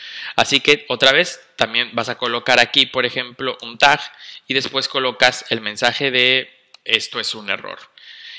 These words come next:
Y así tú vas a mandarlo a imprimir en donde tú quieras, cuando tú quieras. Recuerda que para eso está aquí abajo. Y finalmente,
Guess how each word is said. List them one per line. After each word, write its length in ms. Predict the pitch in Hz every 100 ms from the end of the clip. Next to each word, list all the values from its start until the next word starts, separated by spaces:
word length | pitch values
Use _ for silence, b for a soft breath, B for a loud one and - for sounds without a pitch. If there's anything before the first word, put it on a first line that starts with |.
| B
Y 80 | 123
así 160 | 120 131
tú 140 | 147
vas 180 | 131 120
a 60 | 131
mandarlo 340 | 110 113 113
a 60 | 117
imprimir 380 | 117 135 160 -
en 120 | 147
donde 180 | 135 131
tú 160 | 208
quieras, 340 | 233 226 131 -
cuando 240 | 139 127
tú 120 | 139 151
quieras. 320 | 170 143 -
Recuerda 300 | 135 151 160
que 120 | -
para 200 | - 120
eso 120 | 117
está 180 | 123 110
aquí 120 | -
abajo. 360 | 127 139 - 120 - B B B
Y 120 | 196 214
finalmente, 800 | 208 170 147 127 120 143 220